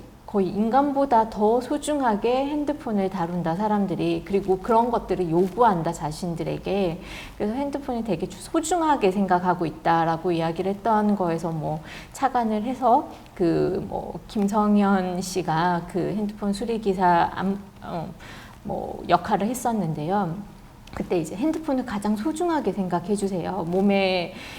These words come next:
그 부착을 하지만 좀 소-, 소중하게 여겨주세요."라고 했을 때 이제 자신의 몸에 부착하는 아이디어를 아마 성현 씨가 했었던 것 같아요.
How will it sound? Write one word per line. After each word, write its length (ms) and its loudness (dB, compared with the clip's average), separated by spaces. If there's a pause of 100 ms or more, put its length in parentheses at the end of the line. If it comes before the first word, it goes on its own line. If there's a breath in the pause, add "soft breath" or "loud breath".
(120 loud breath)
그 220 -2
부착을 500 0
하지만 600 0
좀 300 0
소-, 180 -12
소중하게 480 0
여겨주세요."라고 840 2
했을 300 -4
때 120 2
이제 280 0 (300 loud breath)
자신의 360 0
몸에 340 6
부착하는 640 2
아이디어를 440 4
아마 400 0 (240)
성현 260 0
씨가 220 -2
했었던 420 0
것 120 -2
같아요. 480 -2